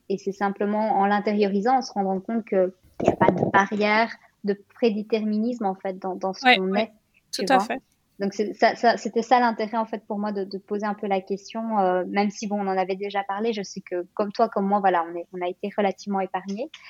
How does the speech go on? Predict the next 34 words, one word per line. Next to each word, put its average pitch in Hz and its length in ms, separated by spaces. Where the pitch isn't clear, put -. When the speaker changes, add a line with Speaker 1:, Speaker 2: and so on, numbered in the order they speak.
Speaker 1:
mais 220 120
ça 247 180
Speaker 2:
Mhm. 240 80
Speaker 1:
reste 233 200
quand 214 80
même 208 140
quelque 202 280
chose, 208 320
euh, 185 240
qui 202 100
fait 196 120
partie 180 300
de 196 40
notre 190 260
identité 196 600
et 196 40
de 180 120
la 175 100
manière, 202 340
du 190 120
coup, - 160
dont 202 240
on, 180 200
dont 190 220
on 202 100
interagit 190 480
avec 185 200
le 180 100
monde 208 320
et 185 80
dont 180 260
on 170 100
pratique, - 520
euh, 165 340